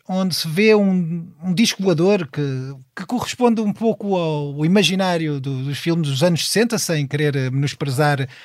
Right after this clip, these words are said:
o vídeo. Ah, como é que um cientista como o Rui Agostinho vê uma imagem destas? Está habituado a trabalhar e a, e a experimentar, e a explorar o espaço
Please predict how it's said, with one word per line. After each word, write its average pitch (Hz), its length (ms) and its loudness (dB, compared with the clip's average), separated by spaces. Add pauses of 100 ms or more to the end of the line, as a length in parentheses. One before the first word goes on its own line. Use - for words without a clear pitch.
(100)
o 160 60 -2
vídeo. 196 400 4 (500)
Ah, 190 280 -6 (580)
como 339 120 -6
é 339 40 -2
que - 160 -6
um 277 320 6
cientista 240 540 0
como 208 320 2
o 180 60 2
Rui 208 280 0
Agostinho 175 540 -6 (600)
vê 170 220 -2
uma 180 160 2
imagem 135 400 0
destas? 104 300 -10
Está - 180 0
habituado 220 480 0
a 175 180 0
trabalhar 185 640 2
e 151 160 0
a, 135 300 -4 (340)
e 165 80 -2
a 170 60 4
experimentar, 190 640 0
e 180 80 -2
a - 20 2
explorar 170 480 -2
o 160 60 -2
espaço 220 520 -2